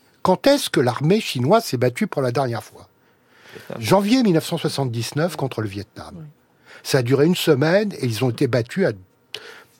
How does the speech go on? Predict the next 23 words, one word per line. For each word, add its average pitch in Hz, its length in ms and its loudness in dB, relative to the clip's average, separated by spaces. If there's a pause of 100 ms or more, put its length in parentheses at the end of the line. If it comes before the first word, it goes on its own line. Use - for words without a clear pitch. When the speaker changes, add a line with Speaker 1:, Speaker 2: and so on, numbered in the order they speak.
Speaker 1:
plat 277 140 6
de - 60 -6
couture. - 300 -4 (960)
Alors 147 140 2
évidemment, 180 360 2
depuis, 135 500 -4
les 110 60 -8
Chinois 127 500 -2
ont 92 60 -12
fait 101 240 -2
des 92 160 -8
progrès, 214 480 4 (360)
mais 156 80 6
il - 40 6
se 190 140 6
trouve 247 320 4
que 170 100 2
Xi - 180 0
Jinping, 175 400 4
depuis 123 240 -2
six 156 200 2
mois, 226 300 8 (360)
purge 254 560 4